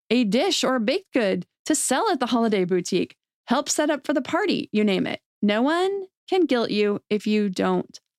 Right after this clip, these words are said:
let them. It's great to volunteer when we have the time and energy,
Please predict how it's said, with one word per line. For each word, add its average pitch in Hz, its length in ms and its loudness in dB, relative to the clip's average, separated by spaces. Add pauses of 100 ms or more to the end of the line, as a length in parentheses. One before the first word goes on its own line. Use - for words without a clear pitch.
(140)
let 185 300 -4
them. - 260 -8 (720)
It's 233 160 0
great 233 300 -2
to 247 100 0
volunteer 214 560 0
when 196 160 0
we 196 80 2
have 190 300 -2
the 196 80 -2
time 190 280 -2
and 185 80 2
energy, 190 560 -4